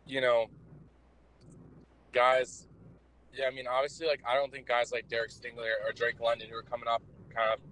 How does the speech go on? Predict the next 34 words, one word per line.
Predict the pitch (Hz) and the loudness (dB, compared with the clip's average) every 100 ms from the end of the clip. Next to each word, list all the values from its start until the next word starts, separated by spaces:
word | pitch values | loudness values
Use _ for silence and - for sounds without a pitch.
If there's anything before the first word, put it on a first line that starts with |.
| - - | -20 -12
injury-plagued | 123 117 120 117 120 117 | -12 -4 -2 0 -2 -2
seasons, | - 117 117 123 123 | -8 -10 -6 -6 -2
or, | 110 | 2
like, | 104 101 98 - - - - - | 6 6 4 -12 -20 -20 -20 4
like | 127 127 | 6 8
Drake | 127 | 6
London | 120 123 120 | 6 2 2
off | 117 | 0
the | - | 0
bad | 110 107 110 | 2 4 4
ankle | 110 110 120 120 120 | 0 0 0 0 -6
injury, | 120 127 135 131 - - - - | -10 -2 -2 -2 -14 -20 -20 -12
they're | - 135 | 4 4
gonna | 127 120 117 - | 4 -2 -4 -8
be | 113 | -4
there, | 110 110 107 | 0 2 2
obviously, | 107 107 - 117 | 0 -4 -14 -10
for | - | -8
injury | 117 113 107 | -8 -8 -6
purposes. | 110 104 - 110 | -6 -6 -10 -10
But, | - | -8
yeah, | 110 117 104 - - - - - | 2 4 4 0 -20 -20 -10 2
I | |
would | 135 | 2
say | - 160 | 4 2
guys | 120 117 117 131 | 6 6 6 4
like, | 127 120 110 110 - - - - - _ _ _ _ _ _ _ _ 123 | 2 2 2 -6 -20 -20 -20 -20 -20 _ _ _ _ _ _ _ _ -14
you | 127 127 | -8 2
know, | 120 117 117 - - - - - - - - - - - | 8 10 8 4 -12 -18 -18 -14 -14 -14 -18 -18 -20 0
projected | 139 127 131 - 127 | 0 8 8 8 -2
to | |
go | 123 127 | 4 4
maybe | 123 120 | 4 -2
the, | 117 113 | -2 -6